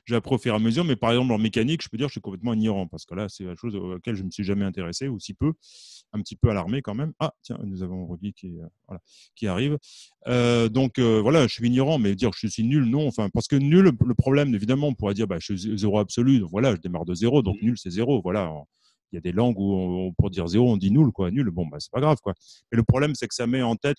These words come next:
Speaker 1: que, euh, enfin, un jugement de valeur en tête de dire, bon, voilà, je suis vraiment nul, quoi. <laughs> Franchement, je suis
Speaker 2: Oui,
Speaker 1: désolé,
Speaker 2: oui.
Speaker 1: je suis désolé d'être nul, alors que non, il y a, faut, faut pas dire ça. Et la, la seconde chose que je voulais dire avant de répondre à ta question, qui est une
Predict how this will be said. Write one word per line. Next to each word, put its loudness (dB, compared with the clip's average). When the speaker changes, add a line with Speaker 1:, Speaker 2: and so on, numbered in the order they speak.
Speaker 1:
que, -2
euh, 4
enfin, -6
un -2
jugement 2
de 2
valeur 0
en -6
tête -6
de -6
dire, 0
bon, -8
voilà, -4
je -14
suis -20
vraiment 0
nul, 6
quoi. -4
<laughs> 6
Franchement, -2
je -2
suis 6
Speaker 2:
Oui, 10
Speaker 1:
désolé, 6
Speaker 2:
oui. -12
Speaker 1:
je -20
suis -6
désolé 8
d'être -2
nul, 4
alors 2
que 0
non, 2
il -4
y -2
a, -2
faut, -6
faut -12
pas -8
dire -8
ça. -20
Et 2
la, 6
la 0
seconde 0
chose 0
que -2
je -4
voulais -2
dire -2
avant -2
de -4
répondre -2
à -8
ta -16
question, -14
qui -16
est -12
une -20